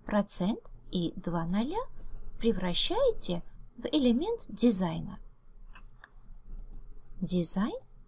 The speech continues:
Пожалуйста, и New Design пусть будет, Rename,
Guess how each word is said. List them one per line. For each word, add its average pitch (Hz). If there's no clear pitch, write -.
Пожалуйста, 302
и 294
New 254
Design 311
пусть 294
будет, 262
Rename, 262